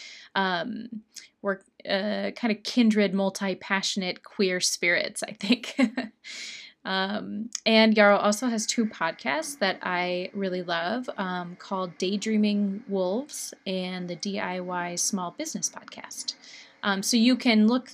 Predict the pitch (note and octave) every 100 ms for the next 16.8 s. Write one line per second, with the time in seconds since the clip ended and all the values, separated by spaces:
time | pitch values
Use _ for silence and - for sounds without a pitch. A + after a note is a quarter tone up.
0 | - C#4+ C4+ A#3 A#3 A3+ G#3 G#3 - G3+
1 | F#3+ F#3 F3+ - G3+ G3+ G3+ F#3+ G3 F#3+
2 | - F3+ - F#3 F3 F#3 F3+ F3 F#3 F3
3 | F3+ F3+ F3+ E3+ F3+ F3 E3+ F#3+ A#3 G#3
4 | - - F#3+ F#3 F#3 - G3+ G3 F#3+ -
5 | F3+ F3 E3 E3+ E3+ - - - - G3
6 | F3 E3 D#3 - - - - - - -
7 | - - A3 - - - - G#3 - -
8 | - - _ _ _ _ _ _ _ _
9 | _ _ _ _ - _ _ _ _ C#4
10 | - D#4+ A3+ - B3 A#3+ A#3+ - - C#4+
11 | D4+ F#4 - C4 B3 B3 A#3+ A#3 A3 G#3+
12 | G#3+ A#3 A3 A#3 G#3+ - G3 G#3 G3+ F#3
13 | F3+ F3+ F3 F#3+ - - G3 G3+ - F#3+
14 | F3 F#3+ F#3 F3 F3 F3 F3+ F3 F3 F3
15 | E3+ - F3+ F3 F3 E3+ E3+ F#3 F3+ F3
16 | F#3 F3+ F3 G#3+ G#3+ F3+ F3 -